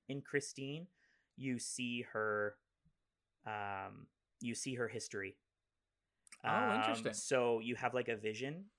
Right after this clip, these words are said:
Speaker 1: of her, and there's a, there's a scene in the book where Dennis sits into, uh, sits into Christine uh, like, he sits in Christine, sorry, and he sees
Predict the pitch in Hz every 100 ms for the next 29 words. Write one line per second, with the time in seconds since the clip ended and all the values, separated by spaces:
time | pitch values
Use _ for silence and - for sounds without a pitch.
0 | - 143 147 170 143 123 123 123 123 113
1 | 120 120 113 156 151 131 127 127 120 110
2 | - - - 117 123 123 - - - _
3 | - - 131 120 - - 123 113 - 113
4 | 107 107 104 _ _ _ 110 107 104 98
5 | 95 - - - 143 - 131 127 123 -
6 | 113 - 120 113 110 _ _ _ _ 117
7 | 113 120 131 120 143 139 127 120 - 120
8 | 113 120 110 110 117 110 117 - 123 120
9 | 120 113 -